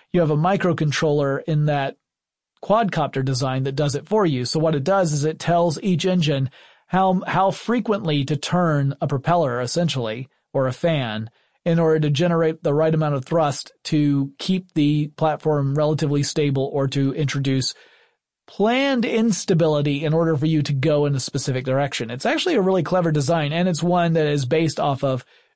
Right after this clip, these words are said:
drones and quadcopters. That's how those are able to fly at a level, uh, uh, alt-, altitude without you constantly having to adjust things on a controller. They'll just kinda, most of these level out naturally on their own, and by naturally, I mean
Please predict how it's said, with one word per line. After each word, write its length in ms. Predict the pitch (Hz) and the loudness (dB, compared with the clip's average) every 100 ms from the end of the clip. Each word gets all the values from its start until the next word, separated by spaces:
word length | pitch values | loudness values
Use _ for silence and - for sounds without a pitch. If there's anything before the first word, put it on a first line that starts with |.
| - | -4
drones 460 | 151 165 147 139 | 0 2 2 0
and 120 | 131 131 | -2 -2
quadcopters. 800 | 165 151 143 131 120 113 117 - | 0 0 0 -4 -6 -8 -10 -4
That's 220 | 147 139 | -2 0
how 320 | 156 147 139 - _ - | 0 0 -2 -6 _ -2
those 320 | 147 190 175 | 2 2 2
are 80 | 175 | 2
able 220 | 165 156 | 0 0
to 80 | 147 | -2
fly 380 | - 160 147 139 | 0 0 0 -2
at 220 | - 147 | -2 0
a 40 | |
level, 600 | 147 156 160 151 139 127 _ _ _ _ | 2 2 2 0 0 -4 _ _ _ _
uh, 400 | 139 127 123 123 - _ _ _ | -4 -2 -2 -4 -8 _ _ _
uh, 220 | 127 123 - - | -6 -6 -6 -2
alt-, 300 | 180 190 - - | 0 0 -6 -2
altitude 720 | 170 196 156 143 123 120 113 _ _ _ _ 156 | 0 0 -2 -2 -2 -4 -8 _ _ _ _ 0
without 340 | 165 175 175 | 2 2 2
you 160 | 165 156 | 0 -2
constantly 640 | - 175 170 - 165 151 | -2 -2 0 -2 -2 0
having 340 | 143 147 147 | 0 0 0
to 180 | 143 156 | 0 0
adjust 460 | 139 131 156 143 - | 0 2 0 -2 -4
things 360 | 135 127 131 | -4 -2 -2
on 140 | 143 131 | -2 -2
a 60 | |
controller. 640 | 123 127 - 165 120 117 123 | -2 -2 0 0 -2 -6 -10
They'll 260 | 143 143 131 | -4 0 0
just 260 | 139 143 - | 0 -4 -2
kinda, 320 | 156 139 120 - _ | -2 -2 -4 -10 _
most 220 | 165 175 | 0 2
of 80 | 175 | 2
these 240 | 175 165 | 2 2
level 300 | 156 156 156 | 0 2 2
out 240 | 156 151 156 | 2 0 -2
naturally 480 | 143 147 - 175 156 | -2 -2 0 0 2
on 100 | 147 | 2
their 160 | 139 | 0
own, 260 | 151 165 190 | 0 0 0
and 160 | 180 | 0
by 140 | 139 135 | 0 0
naturally, 480 | 147 165 - 151 151 | 0 0 0 0 2
I 60 | |
mean 320 | 147 160 151 | 2 2 0